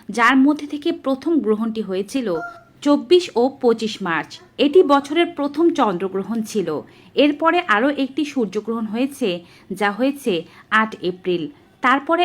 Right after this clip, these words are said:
এখন দ্বিতীয়বার যে চন্দ্রগ্রহণটি সংগঠিত হতে যাচ্ছে বা বছরের তৃতীয় নাম্বার যে গ্রহণটি হতে যাচ্ছে, সেটি হবে সতেরো এবং আঠারোই সেপ্টেম্বর। দু হাজার চব্বিশ সালের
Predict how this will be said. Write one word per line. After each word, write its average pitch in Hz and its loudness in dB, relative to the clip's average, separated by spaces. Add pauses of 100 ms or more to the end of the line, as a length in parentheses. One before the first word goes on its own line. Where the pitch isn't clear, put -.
এখন 220 0 (120)
দ্বিতীয়বার 226 0 (240)
যে 208 2 (100)
চন্দ্রগ্রহণটি 285 2 (120)
সংগঠিত 262 -2
হতে 190 -6
যাচ্ছে 180 -6 (400)
বা 214 2 (120)
বছরের 220 -2 (340)
তৃতীয় 302 4
নাম্বার 269 4
যে 262 -2
গ্রহণটি 214 -4
হতে 180 -8
যাচ্ছে, 185 -4 (400)
সেটি 294 0
হবে 220 0 (360)
সতেরো 285 0
এবং 226 0 (360)
আঠারোই 233 0 (180)
সেপ্টেম্বর। 180 -4 (360)
দু 247 2
হাজার 320 0
চব্বিশ 220 -4
সালের 214 0